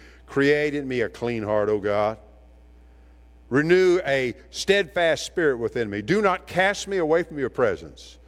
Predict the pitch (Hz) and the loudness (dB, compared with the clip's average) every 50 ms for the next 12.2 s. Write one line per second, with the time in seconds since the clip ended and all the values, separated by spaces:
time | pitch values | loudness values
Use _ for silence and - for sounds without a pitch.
0 | - - - - - - - - - - - - 135 214 233 233 220 220 220 - | -20 -20 -20 -20 -20 -20 -20 -20 -20 -20 -4 0 0 2 4 2 0 0 -2 -2
1 | - 208 220 214 220 185 202 208 196 175 170 170 147 185 202 196 190 - - - | -2 -2 0 0 0 2 2 2 2 2 0 0 2 2 2 2 2 0 -2 -2
2 | - - 226 247 233 214 190 - - 156 165 156 160 165 160 165 165 160 - - | 2 2 4 4 4 0 -2 -6 -6 -6 -6 -4 -2 -2 -2 -2 -4 -6 -10 -18
3 | - - - - - - - - - - - - - - - - - - - - | -20 -20 -20 -20 -20 -20 -20 -20 -20 -20 -20 -20 -20 -20 -20 -20 -20 -20 -20 -20
4 | - - - - - - - - - - - - - - - - - - - - | -20 -20 -20 -20 -20 -20 -20 -20 -20 -20 -20 -20 -20 -20 -20 -20 -20 -20 -20 -20
5 | - - - - - - - - - 190 - - - - 208 226 233 220 190 131 | -20 -20 -20 -20 -20 -20 -20 -16 -12 -8 -4 -4 2 4 6 6 6 4 0 -4
6 | 107 101 101 98 - - - - - - - - - - - - - - - - | -6 -8 -10 -14 -16 -20 -20 -20 -20 -20 -20 -20 -20 -20 -20 -20 -20 -20 -20 -20
7 | - - - - - - - - - - - - - - 104 95 85 82 - - | -20 -20 -20 -20 -20 -20 -20 -20 -20 -20 -20 -20 -8 -6 -6 -6 -6 -8 -12 -12
8 | - - - - 143 135 143 143 127 113 101 95 92 95 - - - 90 95 87 | -12 -6 -2 -2 0 2 2 2 2 0 -4 -6 -10 -12 -14 -14 -8 -8 -6 -6
9 | 87 82 - - 117 175 233 220 175 120 92 87 - - - - - - - - | -8 -10 -6 2 4 4 4 4 2 -4 -8 -10 -16 -20 -20 -20 -20 -20 -20 -20
10 | - - - - - - - - - - - - - - - 117 110 101 95 101 | -20 -20 -20 -20 -20 -20 -20 -20 -20 -20 -20 -20 -20 -10 -6 -4 -4 -4 -4 -4
11 | 98 98 90 82 92 - - - - - - - - - 104 78 78 76 78 67 | -4 -4 -6 -8 -12 -18 -20 -20 -20 -20 -20 -14 -8 -6 -6 -6 -6 -8 -12 -14
12 | - - - - | -16 -18 -20 -20